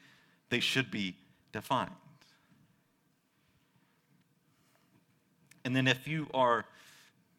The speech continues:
maybe in this place right now, tempted to defect, tempted to, like, you just maybe have a lot of, a lot of doubts and confusion.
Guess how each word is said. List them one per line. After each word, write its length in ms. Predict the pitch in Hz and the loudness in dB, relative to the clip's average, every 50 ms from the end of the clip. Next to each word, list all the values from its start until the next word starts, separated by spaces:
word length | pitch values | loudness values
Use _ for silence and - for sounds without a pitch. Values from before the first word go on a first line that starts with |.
| - - | -8 -2
maybe 260 | - 147 139 131 - - | -2 -2 0 -2 -4 -4
in 220 | - 135 143 131 127 | -2 -2 0 0 0
this 180 | 131 131 131 | -2 -2 -4
place 340 | - - 123 117 104 - - | -8 -6 -6 -6 -6 -6 -6
right 200 | 104 95 90 98 | -6 -6 -4 -4
now, 240 | 95 90 87 85 - - - _ _ _ _ _ _ _ _ _ _ _ _ _ _ _ _ _ _ _ _ _ _ _ _ _ _ _ _ _ _ _ _ _ _ _ _ _ _ _ _ _ _ _ _ _ _ _ _ _ _ _ _ _ _ | -4 -6 -6 -6 -10 -16 -20 _ _ _ _ _ _ _ _ _ _ _ _ _ _ _ _ _ _ _ _ _ _ _ _ _ _ _ _ _ _ _ _ _ _ _ _ _ _ _ _ _ _ _ _ _ _ _ _ _ _ _ _ _ _
tempted 580 | - - 131 127 127 - 131 131 123 123 127 - | -8 -4 -4 -4 -4 -2 -2 -2 -4 -4 -8 -10
to 100 | - 120 | -10 -10
defect, 520 | 98 98 - - 127 127 127 127 - - - | -10 -10 -6 -4 -2 -2 -2 -4 -6 -8 -6
tempted 420 | 135 135 135 - 139 135 135 131 - - _ - - - - - - - _ _ - | -6 -6 -4 -4 -4 -4 -4 -4 -8 -16 _ -20 -20 -20 -20 -20 -20 -20 _ _ -12
to, 380 | - - 120 110 104 101 92 - _ _ _ _ _ _ _ _ - | -10 -8 -8 -6 -8 -8 -10 -12 _ _ _ _ _ _ _ _ -10
like, 200 | 101 120 - 120 | -10 -10 -10 -10
you 80 | 127 | -12
just 240 | 120 135 131 - - | -10 -10 -10 -10 -8
maybe 180 | 123 135 151 160 | -8 -8 -8 -8
have 140 | 139 131 | -10 -8
a 20 | 113 | -6
lot 160 | 113 120 117 | -4 -4 -4
of, 80 | 113 95 | -4 -8
a 200 | - _ - 117 | -10 _ -8 -8
lot 100 | 123 95 | -8 -8
of 100 | 87 - | -6 -4
doubts 380 | - 107 120 131 - - - | -2 0 0 -2 -4 -6 -8
and 120 | 131 110 - | -8 -8 -8
confusion. 640 | - 104 - - - 110 127 135 123 - - | -10 -12 -12 -10 -8 -8 -6 -6 -6 -6 -8